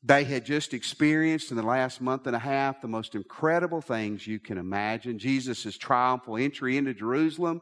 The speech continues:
that week before he was crucified, or the week he was crucified, all the things that had happened. He institutes the Lord's Supper. He's arrested. He's brutally murdered.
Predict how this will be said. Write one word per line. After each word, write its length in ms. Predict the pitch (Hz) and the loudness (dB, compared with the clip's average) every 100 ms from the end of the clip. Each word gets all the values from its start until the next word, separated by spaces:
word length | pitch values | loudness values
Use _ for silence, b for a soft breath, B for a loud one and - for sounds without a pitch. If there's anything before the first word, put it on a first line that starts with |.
| B B B - | B B B 0
that 260 | 113 107 | 0 0
week 440 | 117 139 156 - 107 | 2 2 2 0 -16
before 320 | - 135 127 | -4 -2 0
he 100 | 135 | -2
was 160 | 110 | -4
crucified, 760 | - - 156 170 139 135 139 143 | -4 0 0 0 2 4 4 2
or 20 | |
the 60 | 110 | 0
week 200 | 117 127 | -6 -4
he 60 | 113 | -4
was 160 | 107 | -4
crucified, 460 | - 151 139 151 117 | -2 -2 0 2 4
all 180 | 131 139 | 4 2
the 80 | |
things 280 | 135 147 131 | 0 -2 -2
that 40 | 104 | -6
had 120 | 101 | 0
happened. 420 | 147 147 156 143 B B B | 2 2 -2 -8 B B B
He 200 | - 127 | 0 4
institutes 480 | 165 - 139 175 160 | 4 0 -2 -2 0
the 60 | 139 | -2
Lord's 280 | 139 127 - | 0 -2 4
Supper. 440 | 185 185 185 175 | 8 8 6 0
He's 220 | 143 117 | -2 -2
arrested. 640 | 113 113 190 208 - 202 | -2 6 6 6 0 -2
He's 260 | 156 123 - | -2 -4 -6
brutally 640 | 104 104 151 196 214 196 | -12 0 4 4 4 2
murdered. 560 | 170 170 180 190 190 | 4 4 4 4 2